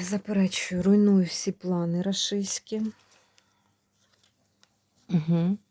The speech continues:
угу. Три місяці, каже. Заперечую, убираю весь негатив.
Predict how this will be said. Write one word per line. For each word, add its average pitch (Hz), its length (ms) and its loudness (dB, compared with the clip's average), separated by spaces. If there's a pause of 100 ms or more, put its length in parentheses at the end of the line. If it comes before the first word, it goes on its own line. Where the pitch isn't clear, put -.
угу. 180 240 -6 (840)
Три 208 180 0
місяці, 165 600 0
каже. 170 540 -8 (1700)
Заперечую, 175 920 -4
убираю 175 580 -2
весь 170 360 -10
негатив. 175 580 -6